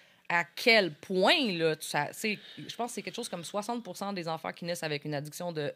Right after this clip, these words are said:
de méthamphétamine ou de cristal meth, whatever, euh, ils ne vont pas, ils, ils vont être aveugles.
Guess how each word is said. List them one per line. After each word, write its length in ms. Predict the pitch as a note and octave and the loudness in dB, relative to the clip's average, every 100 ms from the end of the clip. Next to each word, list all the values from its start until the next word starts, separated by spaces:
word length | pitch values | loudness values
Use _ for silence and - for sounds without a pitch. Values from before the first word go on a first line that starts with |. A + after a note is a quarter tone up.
| _ D3 | _ -4
de 160 | C#3 | -2
méthamphétamine 760 | C3+ D3+ D#3 D#3 D3 D3 E3+ D#3+ | -2 -2 -4 -4 -6 -6 -6 -6
ou 60 | |
de 80 | C#3 | -8
cristal 400 | - - C#3+ C#3 | -10 -8 -6 -4
meth, 260 | D3+ E3 D#3+ | -4 -6 -6
whatever, 420 | D#3 C3+ C#3+ E3 - - - _ _ | -6 -4 -4 -6 -10 -20 -20 _ _
euh, 240 | D3 C#3+ C#3+ - _ - | -2 0 0 -4 _ -18
ils 260 | G#2 B2+ | -14 -6
ne 100 | D3+ | -2
vont 200 | C#3+ D3+ | 0 -2
pas, 380 | D3 F#3+ G3 - | 0 0 0 -2
ils, 160 | E3+ D#3 - | -10 -12 -10
ils 100 | D3+ | -6
vont 100 | D#3+ | -2
être 100 | D3 | 0
aveugles. 340 | C#3 G#3+ C3 | 0 -2 -6